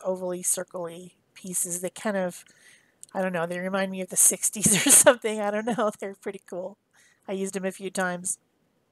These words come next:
And then I just put another layer of color over to fill in all the areas and to pick up this whole dried section off of the plate.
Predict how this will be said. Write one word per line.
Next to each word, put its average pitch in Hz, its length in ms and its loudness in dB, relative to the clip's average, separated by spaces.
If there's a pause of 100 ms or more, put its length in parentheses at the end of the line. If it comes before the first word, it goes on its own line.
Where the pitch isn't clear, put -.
(1700)
And 240 120 -4
then 247 120 8
I 247 80 8
just 247 260 0
put 269 100 4
another 240 320 2
layer 220 320 2
of 202 220 -6
color 240 600 -2 (140)
over 208 520 0 (400)
to - 120 0
fill 214 320 0
in 208 240 0
all 180 200 -4
the 180 140 -2
areas 196 480 0
and 180 180 -8
to 185 60 -12
pick - 280 -10
up 196 260 0 (600)
this 196 220 0
whole 196 280 0
dried 185 440 2
section - 520 -2
off 180 300 -10
of 175 440 -10 (920)
the 196 100 -6
plate. 226 500 -4